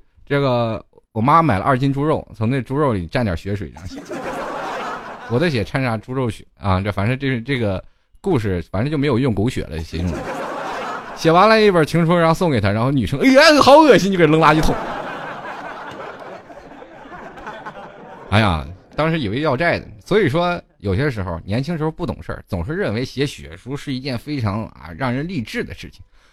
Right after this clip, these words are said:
后来呢，我又开始干了，写了一些这个比较正规的，啊，小楷，写上一堆字儿，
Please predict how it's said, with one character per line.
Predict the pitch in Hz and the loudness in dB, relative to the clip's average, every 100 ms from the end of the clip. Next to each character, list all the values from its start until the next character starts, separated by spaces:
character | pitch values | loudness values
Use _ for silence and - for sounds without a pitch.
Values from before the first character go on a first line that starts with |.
| _ | _
后 | - 123 | -2 -2
来 | 92 | 0
呢， | 90 85 _ _ | -4 -6 _ _
我 | - | -6
又 | 82 87 | -4 -2
开 | 90 | -2
始 | 85 65 - _ _ _ | -4 -8 -16 _ _ _
干 | 104 90 | -2 -2
了， | 73 | -4
写 | 80 - | -10 -10
了 | 80 | -8
一 | 82 | -8
些 | - 92 90 | -6 -6 -6
这 | 85 | -10
个 | 78 - _ | -12 -14 _
比 | 90 | -8
较 | 95 73 - | -8 -8 -8
正 | 135 | -6
规 | 85 123 185 | -2 -2 -4
的， | - _ _ | -10 _ _
啊， | _ _ _ _ | _ _ _ _
小 | - - 87 | -16 -10 -10
楷， | - - _ _ - _ _ | -12 -18 _ _ -20 _ _
写 | - 90 | -10 -10
上 | 78 | -6
一 | 82 | -4
堆 | 82 104 | -2 -2
字 | |
儿， | 127 | -4